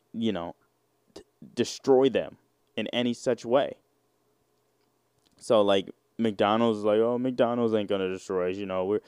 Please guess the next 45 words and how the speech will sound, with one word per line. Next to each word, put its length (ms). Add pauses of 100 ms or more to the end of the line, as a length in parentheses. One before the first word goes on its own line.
(160)
they're 140
a 40
food 300
place. 320
Oh, 160
the 120
f-, 120 (100)
oh, 220
the, 240 (400)
the, 380 (120)
the 200
buffet 420
near 300
us, 200
yeah, 180
we 180
only 180
sell 220
pizza. 380
It 80
doesn't 200
really 200
matter. 280
Who 100
cares? 480 (220)
We 80
sell 180
pizza 400
and 240 (300)
not 260
even 220
pretzels 520
anymore. 360 (100)
There's 180
no, 300
no 160
pretzel 380
shop 280
anymore 360
either." 240 (720)
Like, 200
it's 140
just 300
falling 600
apart 540